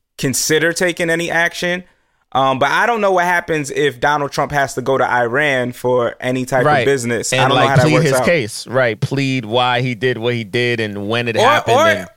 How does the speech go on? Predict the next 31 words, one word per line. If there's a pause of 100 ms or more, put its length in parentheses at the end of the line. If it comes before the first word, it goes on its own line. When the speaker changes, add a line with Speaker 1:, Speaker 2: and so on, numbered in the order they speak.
(160)
Speaker 1:
let's
say
he
don't
even
recognize
the
shit.
Let's
say
he's
like,
"Man,
fuck
these
niggas.
That,
that
warrant
don't
mean
nothing." (320)
What
happens
when
he
has
to
do,
like,
a,